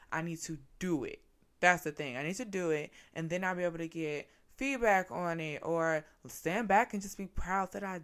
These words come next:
did it. Um, I can get another idea that springs off the work that I've done before. But at this point, there was no more research for me to do. There's nobody's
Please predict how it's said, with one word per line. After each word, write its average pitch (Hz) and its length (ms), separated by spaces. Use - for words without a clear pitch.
did 196 320
it. 127 260
Um, 170 400
I 175 80
can 190 380
get 175 220
another 165 520
idea 170 480
that 156 180
springs 165 500
off 160 220
the 156 140
work 156 300
that 156 120
I've 143 180
done 147 220
before. 147 360
But 139 180
at 139 100
this 214 220
point, 214 360
there 180 120
was 170 160
no 170 220
more 240 180
research 190 380
for 151 60
me 147 140
to 139 80
do. 135 200
There's 135 220
nobody's 175 840